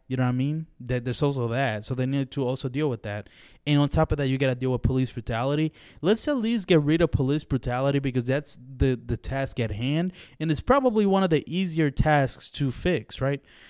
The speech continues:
And another thing that could be done is to, for the people to be vetted better, right? S-, so that it's not just, like, a thing where, like, somebody who goes to training for two weeks can become a fucking cop. Because that's not good.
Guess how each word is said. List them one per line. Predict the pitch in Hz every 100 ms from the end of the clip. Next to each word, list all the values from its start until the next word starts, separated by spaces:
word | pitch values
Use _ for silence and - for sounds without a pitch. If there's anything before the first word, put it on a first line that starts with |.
| - _
And | 147 139 131 131 123 _ _ _ -
another | 143 254 277
thing | - 127 123
that | 117
could | 135
be | 123 117
done | 117 104 104 123 -
is | 139 120
to, | 110 156 135 -
for | 151
the | 143
people | 143 226 208 135
to | - 156
be | 143 170
vetted | 127 180 269 220 117
better, | 110 104 107
right? | 113 139 233 - - - -
S-, | - -
so | - - - 175
that | 180 180 -
it's | - 170 -
not | 190 233 202
just, | 165 190 196
like, | 160
a | 135
thing | - 233 226 147
where, | 139
like, | 131 120 101 - _ _ _ _ _ _ _ _ _ -
somebody | - 151 165 170
who | 160 160
goes | 165 160
to | 143
training | - 185 214 143
for | -
two | 127 -
weeks | 220 247 -
can | 190
become | 196 226 214
a |
fucking | - 226 226 226
cop. | - 359 262 - _ _ _ _ - -
Because | 160 175 233 -
that's | 233 -
not | 226 190
good. | 247 311 143 -